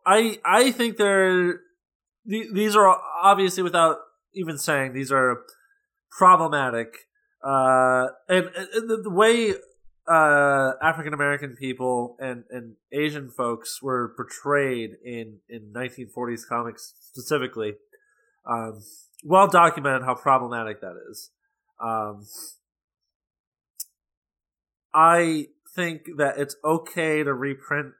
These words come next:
these stories with a similar disclosure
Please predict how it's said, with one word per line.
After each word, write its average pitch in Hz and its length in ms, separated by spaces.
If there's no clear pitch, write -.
these 135 320
stories 170 760
with 139 140
a 131 80
similar 156 640
disclosure 165 920